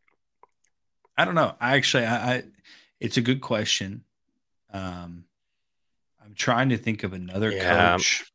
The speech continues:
Speaker 2: no, they weren't Velcroed. Here's the
Speaker 1: Can't see that. Oh, yeah.
Speaker 2: shoestringed.
Speaker 1: Okay.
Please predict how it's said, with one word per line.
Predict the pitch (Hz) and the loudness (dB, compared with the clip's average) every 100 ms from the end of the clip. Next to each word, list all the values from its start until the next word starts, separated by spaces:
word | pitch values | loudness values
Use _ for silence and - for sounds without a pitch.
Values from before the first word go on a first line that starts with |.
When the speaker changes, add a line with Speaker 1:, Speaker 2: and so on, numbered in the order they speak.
| - | -6
Speaker 2:
no, | 95 95 | 0 0
they | - 98 | 4 4
weren't | 101 98 | 6 2
Velcroed. | 92 87 - 92 90 | 2 0 0 -2 -2
Here's | 92 90 | -4 -6
the | - 92 92 - _ _ _ _ _ _ _ _ _ _ _ _ _ | -6 -8 -8 -10 _ _ _ _ _ _ _ _ _ _ _ _ _
Speaker 1:
Can't | _ _ | _ _
see | _ _ | _ _
that. | _ _ 104 | _ _ -20
Oh, | 113 _ _ | -20 _ _
yeah. | 107 113 _ _ _ _ _ _ _ _ _ _ _ _ _ _ _ _ _ _ _ _ _ - | -20 -20 _ _ _ _ _ _ _ _ _ _ _ _ _ _ _ _ _ _ _ _ _ -12
Speaker 2:
shoestringed. | - - 90 - 92 87 85 - _ _ _ _ _ _ _ - | -8 -6 -6 -4 -4 -4 -6 -10 _ _ _ _ _ _ _ -16
Speaker 1:
Okay. | - - - 139 | -10 -10 -6 -6